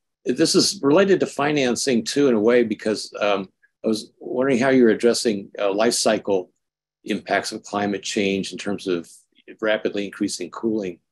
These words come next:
loads and, and, um, and, you know, where your region is gonna look more like, um, <laughs>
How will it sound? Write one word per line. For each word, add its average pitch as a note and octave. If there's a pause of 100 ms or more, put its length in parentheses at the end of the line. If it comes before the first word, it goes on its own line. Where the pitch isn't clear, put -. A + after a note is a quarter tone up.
(560)
loads F#2+
and, G2 (180)
and, G2 (280)
um, E2+ (880)
and, F2+ (440)
you A#2+
know, G2+
where F#2+ (1080)
your A#2
region A#2
is G2+
gonna A2
look G#2
more G#2+
like, F#2+
um, F#2 (380)
<laughs> -